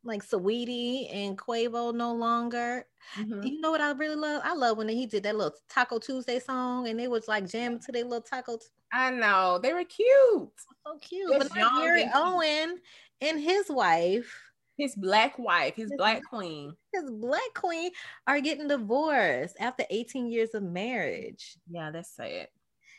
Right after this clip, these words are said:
Speaker 1: It is sad. And I still don't understand what's going on because one morning I woke up, I'm listening to The Breakfast Club, of course, and she just put out this, I guess, this post, which is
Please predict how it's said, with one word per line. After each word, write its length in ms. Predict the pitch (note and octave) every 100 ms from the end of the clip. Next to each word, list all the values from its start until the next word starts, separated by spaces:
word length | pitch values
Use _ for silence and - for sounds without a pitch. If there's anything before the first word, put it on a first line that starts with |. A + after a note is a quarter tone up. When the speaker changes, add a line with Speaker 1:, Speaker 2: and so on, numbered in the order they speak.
| _
Speaker 1:
It 160 | C#4 D4
is 260 | F4 F#4
sad. 240 | - C4 G3+
And 80 | B3
I 120 | C#4+
still 260 | D4 E4
don't 180 | D#4+ C#4
understand 520 | C4 B3 B3 B3+ A#3+
what's 160 | A3+ A3
going 320 | A3+ A3+ G#3+
on 220 | A#3+ C4+ G#3+
because 720 | G#3+ B3 A3 G#3 G3 G3 - - - - - _ _ _ _ _ _ _ _ _ _ _ _ _
one 440 | G3+ F#3+ A#3+ C#4+
morning 340 | C#4 C#4 C#4 B3+
I 100 | A#3+
woke 280 | B3 A#3+ C4
up, 180 | C4+ B3+
I'm 180 | A3+ A#3+
listening 360 | A3 G#3+ F#3 E3+
to 100 | D#3
The 80 |
Breakfast 360 | B2 C#3+ C3 -
Club, 220 | D3+ B2 B2+
of 80 |
course, 460 | - E3+ B2 C#3+ - F#3+
and 520 | G3 F#3 F3 E3+ - _ _ _ _ _ _ _ _ _ _ _ _ F3
she 220 | - B3+
just 220 | B3 G#3+ F3+ -
put 160 | - A#3+
out 240 | A3 G#3+
this, 280 | G#3 G3 F3+
I 140 | E3+ E3+
guess, 320 | F3 G3+ G#3
this 200 | A3 F3
post, 500 | - F#3+ G3+ A3+ B3
which 240 | G3+ G3 A3
is 260 | G3 -